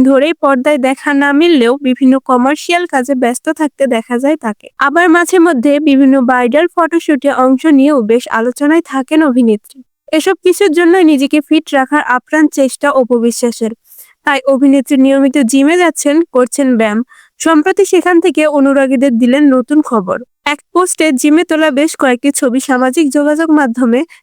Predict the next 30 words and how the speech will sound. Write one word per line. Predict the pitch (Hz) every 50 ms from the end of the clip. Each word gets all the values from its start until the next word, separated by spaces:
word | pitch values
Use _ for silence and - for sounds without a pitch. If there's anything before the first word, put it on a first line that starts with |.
| _ _
শেয়ার | - - 294 277 285 302 294
করেন | - 262 254 277 294 294
অপু | 269 - - 220
বিশ্বাস। | 202 226 226 - - - - - - - _ _ _ _ _ _ _ _ _
সেখানে | - 285 269 285 277 269 269
অভিনেত্রী | 262 226 277 254 262 254 240 - 269 254
লিখেছেন, | 262 277 - 330 330 - - 285 277 285 - _ _ _ _ _ -
"ধৈর্য | 247 294 294 330 320 311 269 - 370 392 403
ও | 320 320 330
নিজের | 311 294 285 285 262 320 339 320
ওপর | 277 269 - 285 269 - -
আস্থা | - 247 240 - - - 339
রাখলে | 339 302 247 - - 254 277 302 302
পরিশ্রমী | - 277 254 247 262 - - - 269 262 269 262
ব্যক্তিকে | 247 254 247 - _ - 285 285 320
সাফল্য | 311 - 320 277 262 - 311 302 311 339
নিশ্চয়তা | 311 294 285 254 - - - 269 277 262 - 302
জানান | 269 247 247 233 226 247 277 285 240
দেবে। | 226 202 208 233 - 262 - _ _ _ _ _ _ _ _ _ _ _ _
ধৈর্য | 247 226 277 285 269 247 208 - 240 247 311 381 - - - - -
ও | 311
নিজের | 311 294 311 311 302 294 359 370 359
ওপর | 320 294 - 285 294 -
আস্থা | - 254 262 254 - - 339 339
রাখলে | 339 302 262 - 269 254 285
পরিশ্রমী | - _ 269 254 254 254 - - 285 277 285 285
ব্যক্তিকে | 226 254 240 - _ _ 277 262 277 294
সাফল্যের | - - 277 247 - - 277 262 277 277 262
নিশ্চয়তা | 254 269 262 - - - 302 302 294 - 339 302
জানান | 247 254 247 240 247 262